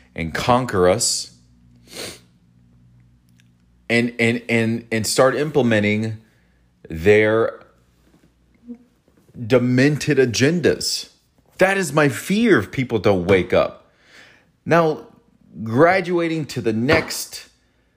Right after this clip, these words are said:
topic, and I'm banging my desk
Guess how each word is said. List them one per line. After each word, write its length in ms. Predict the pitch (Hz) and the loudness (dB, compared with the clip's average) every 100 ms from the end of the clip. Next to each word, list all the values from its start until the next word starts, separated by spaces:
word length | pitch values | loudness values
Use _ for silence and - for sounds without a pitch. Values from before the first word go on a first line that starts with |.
| _ - | _ -10
topic, 640 | - 151 90 - 78 - - _ _ | 0 0 0 -4 -6 -8 -20 _ _
and 120 | - 90 | -6 -4
I'm 140 | 90 | 2
banging 300 | 123 127 120 | 2 2 0
my 160 | 107 98 | 0 0
desk 580 | 90 82 87 - - | 2 0 -2 -8 -12